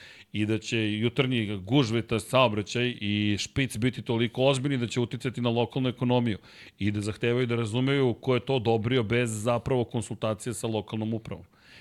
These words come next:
Jer dolaze u situaciju, da, lepo je što dolazi sve više zaposlenih, što rastu fabrike, ali takođe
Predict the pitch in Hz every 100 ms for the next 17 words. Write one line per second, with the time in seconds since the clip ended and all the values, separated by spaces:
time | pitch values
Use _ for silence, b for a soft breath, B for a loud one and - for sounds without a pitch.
0 | b - 104 98 110 110 110 120 110 113
1 | 120 113 110 - 113 123 107 110 110 107
2 | 135 113 - 107 107 101 104 107 101 101
3 | 104 - 113 127 113 113 110 107 - 104
4 | 101 117 - 131 120 117 113 113 113 98
5 | 127